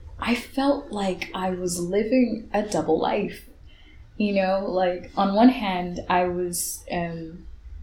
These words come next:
I was from Zambia. You know, I was, I was raised there until I was eight. All of that culture, all of that life, I still have memories of, like, running out in the sun after my dad in bare feet so I could follow him to work.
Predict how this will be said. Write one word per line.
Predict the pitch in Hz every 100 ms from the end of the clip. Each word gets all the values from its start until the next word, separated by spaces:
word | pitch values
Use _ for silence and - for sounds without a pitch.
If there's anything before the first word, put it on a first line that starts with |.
| - - - - - - - - -
I | 196
was | 220 220
from | 247 233
Zambia. | 240 262 285 240 - - - - - - - - - - -
You | 202
know, | 202 208 226
I | 202 202
was, | 202 202 -
I | 208
was | 202 202 202
raised | 202 226 233 - -
there | 190 196 -
until | 180 - 185
I | 175
was | - - - -
eight. | 185 175 - - - - - - - -
All | 185 226 226
of | -
that | 196 190 -
culture, | - 190 185 202 190
all | 185 208
of | 190
that | 180 180
life, | 185 180 196 - -
I | 180
still | - - 185 185 - -
have | 175 170 175
memories | 175 175 170 165
of, | 165
like, | 160 160 - - - - -
running | 202 202 196 185 -
out | 175 170 -
in | 180
the | 165
sun | - 170 165
after | 156 - 165
my | 156
dad | 156 156 156
in | 151 147
bare | 151 151
feet | - 147 -
so | 147
I |
could | - 120
follow | 147 147 165
him | 151
to | -
work. | 120 - -